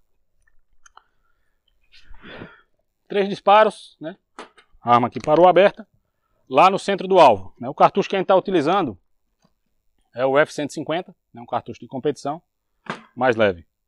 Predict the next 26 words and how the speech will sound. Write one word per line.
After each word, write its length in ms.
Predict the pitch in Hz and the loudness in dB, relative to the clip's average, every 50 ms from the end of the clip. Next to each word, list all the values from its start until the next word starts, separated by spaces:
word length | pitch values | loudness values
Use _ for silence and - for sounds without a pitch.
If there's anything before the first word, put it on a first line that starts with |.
| _ _ _ _ _ _ _ _ _ _ _ _ _ _ _ - - _ _ _ - - - - - _ _ _ _ | _ _ _ _ _ _ _ _ _ _ _ _ _ _ _ -20 -20 _ _ _ -20 -20 -20 -20 -20 _ _ _ _
Primeiro 260 | - 196 214 208 214 | -10 -6 -4 -2 -2
exercício, 580 | 202 180 202 - - 196 208 220 - - - _ _ _ _ | 0 0 0 -2 -2 -4 -4 -4 -4 -8 -16 _ _ _ _
né? 240 | 113 131 170 180 - _ _ _ _ _ _ | -8 -8 -8 -8 -12 _ _ _ _ _ _
Sem 280 | _ _ - - 143 135 | _ _ -14 -12 -12 -10
tanta 200 | - 135 123 139 | -8 -8 -8 -4
velocidade, 680 | 131 139 147 147 - - 151 147 160 175 180 185 - _ _ _ | 0 2 2 2 0 0 -2 -2 -2 -2 -2 -6 -14 _ _ _
né? 140 | 120 123 120 | -20 -20 -20
Só 220 | - - 151 151 | -16 -6 -4 -4
realmente 300 | 147 160 156 160 165 - | -2 -2 -4 -6 -8 -10
pra 180 | _ - 156 143 | _ -4 -2 -2
gente 260 | 147 160 156 - - _ _ _ _ - - _ | -2 -4 -8 -12 -20 _ _ _ _ -20 -20 _
dar 160 | 117 120 135 | -4 -2 0
uma 100 | 143 147 | 2 0
aquecida 480 | 143 - 165 135 - - 147 156 156 156 | 0 -2 -6 -8 -8 -8 -10 -8 -8 -8
e 40 | 156 | -4
pegar 460 | - 160 147 135 135 139 151 165 - _ _ _ _ _ _ _ _ _ _ | -2 -2 0 0 0 -2 -2 -4 -8 _ _ _ _ _ _ _ _ _ _
o 100 | 127 131 | -12 -10
manuseio 440 | 143 147 147 135 117 117 143 151 | -8 -6 -4 -4 0 0 0 2
dela. 260 | 143 123 117 104 92 - - - - - - _ | 4 4 4 2 0 -6 -8 -8 -8 -8 -8 _
Lembrando, 420 | 131 151 165 185 175 139 104 - - _ - - _ _ _ _ _ _ _ _ | -4 0 4 4 4 4 2 -2 -10 _ -20 -20 _ _ _ _ _ _ _ _
arma 260 | - 143 160 170 175 170 | -2 0 0 2 2 2
longa, 400 | 165 180 196 180 127 98 - _ _ _ _ _ _ _ _ _ _ _ _ _ _ _ _ _ | 2 2 2 2 0 -2 -4 _ _ _ _ _ _ _ _ _ _ _ _ _ _ _ _ _
a 100 | - 110 | -6 -4
gente 200 | 131 147 - - | -4 -4 -6 -4
sempre 240 | 302 311 294 - | -6 -6 -6 -8
trava, 360 | _ 131 135 123 107 85 85 | _ 2 2 2 2 0 -4